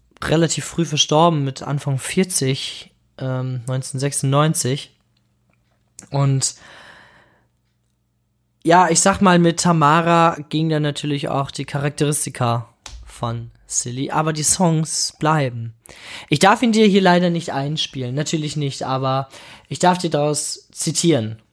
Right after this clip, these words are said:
ne? „Gib mir Asyl hier im Paradies,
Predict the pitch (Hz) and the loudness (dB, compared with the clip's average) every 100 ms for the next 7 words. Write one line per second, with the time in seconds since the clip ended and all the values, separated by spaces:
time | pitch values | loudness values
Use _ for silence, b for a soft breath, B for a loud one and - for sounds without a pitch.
0 | _ - 123 143 156 175 190 175 156 143 | _ -12 -6 -6 0 0 4 4 2 0
1 | 175 180 170 156 170 156 151 151 147 135 | 2 2 2 2 0 -2 -4 -4 -4 -4
2 | 143 160 - | -4 -4 -6